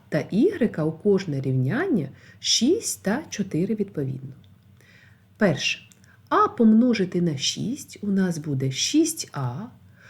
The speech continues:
плюс два ігрек вісім дорівнює двадцять шість. Тоді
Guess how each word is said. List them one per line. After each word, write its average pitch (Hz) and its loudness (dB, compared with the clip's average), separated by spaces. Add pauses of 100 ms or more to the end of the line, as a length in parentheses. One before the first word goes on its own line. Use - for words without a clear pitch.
(240)
плюс 247 6
два 226 2
ігрек 143 2 (120)
вісім 160 -2 (460)
дорівнює 269 2
двадцять 185 -2
шість. - -8 (540)
Тоді 190 4